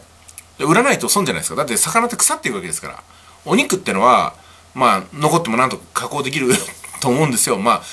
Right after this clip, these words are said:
基本的にはその日売りなんですけども、別に翌日とか、その次の日に出してもタレ漬けとかして売れるわけなんですよ。魚はアウトなんですよ。今日売れなかったら明日はゼロ円なんですよ。でも今日売れたら百円で仕入れた魚が千円になるんですよ。で、このぐらい価格の差があるわけですよね。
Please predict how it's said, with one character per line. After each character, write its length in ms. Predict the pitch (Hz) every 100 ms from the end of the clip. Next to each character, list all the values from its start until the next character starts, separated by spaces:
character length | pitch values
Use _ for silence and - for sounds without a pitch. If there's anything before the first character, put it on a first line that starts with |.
| -
基 100 | -
本 100 | 156
的 100 | 196
に 80 | 247
は 120 | 139
そ 100 | -
の 80 | 117
日 140 | 110
売 80 | 117
り 80 | 110
な 100 | 117
ん 60 | 92
で 60 |
す 80 | -
け 60 | 110
ど 60 |
も、 60 | 98
別 160 | 113
に 80 | 120
翌 180 | 110 113
日 220 | 151 160
と 80 | 190
か、 220 | 151 87
そ 120 | - 127
の 80 |
次 160 | 117 180
の 80 | 156
日 100 | 104
に 200 | 87 78 - - - -
出 160 | 113
し 60 | -
て 80 | 113
も 140 | 107
タ 120 | 92
レ 80 | 156
漬 160 | 185 113
け 60 |
と 100 | 85
か 60 | 80
し 80 | -
て 60 |
売 60 | 95
れ 80 | 151
る 60 |
わ 80 | 220
け 60 | -
な 80 | 78
ん 20 |
で 60 |
す 40 | -
よ。 80 | -
魚 320 | 196 196 247
は 160 | -
ア 40 | 214
ウ 80 | -
ト 80 |
な 80 | 85
ん 40 | -
で 60 |
す 60 | -
よ。 80 | - - - - -
今 100 | 294
日 60 | 185
売 40 |
れ 60 | 120
な 100 | 107
か 80 | 85
っ 60 |
た 100 | -
ら 120 | 113 -
明 60 |
日 120 | - 160
は 80 |
ゼ 140 | - 131
ロ 100 | 185
円 120 | 123
な 80 | 73
ん 60 |
で 60 | 67
す 60 | -
よ。 80 | - - - - -
で 80 |
も 100 | 170 -
今 100 | 285
日 60 | 214
売 40 |
れ 60 | 117
た 120 | 127
ら 100 | 127
百 280 | - 151 160
円 80 | 139
で 60 |
仕 140 | 110 127
入 80 | 101
れ 60 |
た 40 | 82
魚 260 | 92 92
が 80 | 92
千 260 | - 277 226
円 80 |
に 80 | 123
な 100 | 95
る 60 | 73
ん 20 |
で 60 | -
す 80 |
よ。 60 | - - - - - - -
で、 80 |
こ 140 | 156 233
の 80 | 262
ぐ 60 |
ら 100 | 233
い 40 | 202
価 160 | 180
格 180 | 180 175
の 80 | 170
差 120 | -
が 80 | 151
あ 40 |
る 60 | 101
わ 80 | 73
け 60 |
で 60 | 78
す 80 | -
よ 80 |
ね。 120 | 117